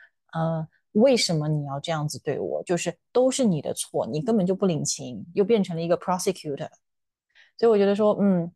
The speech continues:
我经常会用这个 drama triangle 去问我自己，就是当我在一个 drama 的时候，就是我感觉到就是在我身边有很多 drama 的时候，我就问我说，“嗯，是我现在在这个 drama triangle 里面，我是哪一个角色？”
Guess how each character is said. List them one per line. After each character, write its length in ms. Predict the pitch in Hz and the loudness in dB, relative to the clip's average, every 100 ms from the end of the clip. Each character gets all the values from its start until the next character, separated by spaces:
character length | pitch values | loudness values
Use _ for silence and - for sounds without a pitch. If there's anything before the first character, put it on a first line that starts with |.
| _ | _
我 260 | - 185 170 | 0 2 2
经 200 | 254 302 | 2 0
常 200 | 226 190 | -2 0
会 120 | 240 | 0
用 120 | 226 | 0
这 80 | 220 | -2
个 40 | 190 | -4
drama 320 | 202 208 208 | -6 -4 -6
triangle 560 | - 165 175 180 156 151 | -8 -8 -6 -4 -4 -6
去 260 | - 170 160 | -8 -6 0
问 280 | 196 202 | 2 2
我 120 | 151 127 | 0 -6
自 180 | - | -12
己， 160 | 143 - | -12 -14
就 160 | - 151 | -14 -12
是 280 | - 135 - _ _ _ _ _ - | -10 -10 -12 _ _ _ _ _ -4
当 240 | 208 208 | 0 2
我 140 | 190 139 | 2 0
在 180 | 175 165 | -2 -2
一 60 | |
个 100 | 160 | -2
drama 320 | 160 165 175 139 | -2 -2 -2 -2
的 80 | |
时 140 | 147 139 | -6 -8
候， 100 | 156 | -6
就 120 | 196 | -2
是 80 | 202 | 0
我 100 | 196 | 0
感 240 | 196 143 | 0 -4
觉 160 | 139 151 | -2 0
到 240 | 185 165 | 2 0
就 140 | 175 165 | -2 -8
是 320 | 156 147 - _ 269 | -6 -6 -8 _ -8
在 120 | 202 170 | -2 0
我 140 | 117 | 0
身 220 | - 165 | -2 -2
边 100 | 165 | 0
有 80 | 160 | -2
很 140 | 160 - | -4 -6
多 140 | 147 | -4
drama 300 | 165 180 180 | -2 0 0
的 60 | 160 | -2
时 100 | 165 | -2
候， 60 | |
我 80 | 156 | -2
就 120 | 151 | 0
问 200 | 196 196 | 2 4
我 120 | 180 160 | 2 0
说 300 | 180 170 - - _ | 0 0 -2 -20 _
，“嗯， 260 | 190 180 175 _ _ _ | -2 0 -2 _ _ _
是 640 | - - - 233 202 - - | -6 -4 0 4 4 2 -4
我 240 | 180 175 165 | 0 2 2
现 160 | 226 | 0
在 100 | 214 208 | 0 2
在 100 | 202 | 0
这 80 | 196 | -2
个 80 | |
drama 280 | 185 190 202 | -4 -4 -4
triangle 440 | 202 165 175 170 156 | -6 -8 -6 -4 -4
里 60 | |
面， 160 | 147 143 | -6 -8
我 100 | 143 | -8
是 160 | - 165 | -6 -8
哪 140 | - | -10
一 60 | 151 | -16
个 80 | 156 | -16
角 180 | - | -8
色？” 300 | - - - | -4 -4 -6